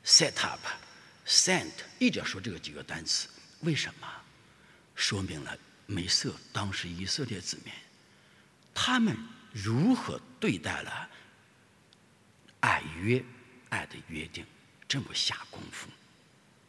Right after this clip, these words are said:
不但架起来，不但竖起来了，不但住上了，又安上了，又放下等等。但是这个动词就围绕一个中心思想，梅瑟用心、用爱、用力、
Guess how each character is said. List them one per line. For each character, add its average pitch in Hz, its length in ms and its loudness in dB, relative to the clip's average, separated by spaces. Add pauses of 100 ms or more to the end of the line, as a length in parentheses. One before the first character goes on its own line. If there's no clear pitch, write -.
不 87 100 -10
但 - 240 -6
架 - 280 0
起 - 260 -2
来， - 220 -12 (340)
不 113 140 -6
但 92 180 -2
竖 165 260 0
起 - 280 0
来 - 160 -8
了， - 200 -12 (460)
不 120 80 -4
但 107 220 0
住 160 200 0
上 104 280 0
了， - 320 -10 (160)
又 - 240 -8
安 139 280 4
上 92 300 -2
了， - 180 -10 (200)
又 78 120 -10
放 - 360 -2
下 - 260 -4
等 - 100 -12 (120)
等。 - 120 -12 (640)
但 190 120 4
是 185 80 6
这 190 120 2
个 175 80 6
动 185 260 6
词 85 400 -2 (380)
就 202 140 4
围 139 140 4
绕 131 120 2
一 123 60 2
个 110 100 -2
中 120 180 0
心 120 120 2
思 123 260 0
想， - 180 -6 (360)
梅 82 200 -4
瑟 - 260 -4
用 92 280 0
心、 135 380 2 (480)
用 135 340 4
爱、 - 300 2 (420)
用 175 360 8
力、 226 220 4